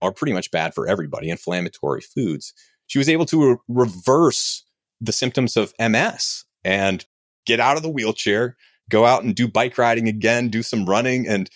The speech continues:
even though the years have ticked by, she's been doing a heck of a lot of research around this and, and why it works.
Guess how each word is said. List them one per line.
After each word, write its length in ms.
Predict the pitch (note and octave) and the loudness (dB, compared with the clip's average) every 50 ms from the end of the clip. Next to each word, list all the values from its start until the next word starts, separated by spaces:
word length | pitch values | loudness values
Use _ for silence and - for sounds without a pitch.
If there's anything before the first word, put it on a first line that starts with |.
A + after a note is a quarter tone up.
| _ _ | _ _
even 220 | - A#2+ C3+ C#3 C3+ | -2 0 2 2 2
though 100 | C3+ C3 | 2 2
the 100 | A#2+ A2 | 2 2
years 300 | A2 A#2+ C3 C#3 C#3 - | 2 2 2 2 2 0
have 140 | - - _ | -4 -4 _
ticked 280 | - B2 A#2+ _ - _ | -2 -2 -2 _ -4 _
by, 400 | B2 D#3+ G3+ D#3+ A2 G#2+ G#2 _ _ _ _ _ _ _ _ | 0 2 2 2 0 -2 -6 _ _ _ _ _ _ _ _
she's 240 | - - A#2+ A#2 - | -8 -4 -4 -4 -2
been 160 | - B2 A2+ | 0 -2 0
doing 220 | A2 B2 A#2 A2 | 2 0 0 0
a 40 | G2+ | -2
heck 240 | F2 - - D3 - | -4 -6 -8 -6 -4
of 80 | C3 | -2
a 60 | B2 A2 | -2 0
lot 220 | G#2+ G2+ A2+ G#2+ | 2 2 2 2
of 160 | F#2 F2 E2+ | 0 -4 -4
research 500 | G2 C3 D#3 - - A2 F#2+ E2 - - | -6 -4 -4 -4 -2 -2 -2 -2 -4 -6
around 300 | - E2 D#2 C2+ C#2 D2+ | -4 -4 -4 -2 -4 -4
this 220 | C#2+ F2+ - - - | -4 -6 -6 -6 -8
and, 120 | F2 D#2+ - | -8 -8 -8
and 320 | E2+ F2+ F2+ E2+ E2 D#2+ D#2+ | -8 -8 -6 -6 -8 -2 2
why 200 | F#2 F#2+ F2+ F2 | 2 2 2 0
it 140 | D#2 - | -2 -2
works. 380 | G2 A2+ C3 C3 - - - | -2 0 0 0 -2 -4 -12